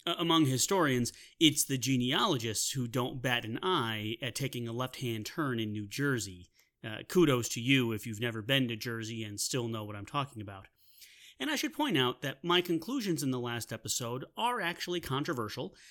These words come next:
since making the connection between William and Peter requires cold Vulcan logic,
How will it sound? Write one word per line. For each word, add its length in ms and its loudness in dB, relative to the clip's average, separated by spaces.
since 480 2
making 320 2
the 80 -2
connection 420 0
between 440 -2
William 320 0
and 160 -2
Peter 480 -4
requires 560 -2
cold 580 -2
Vulcan 600 -4
logic, 580 -4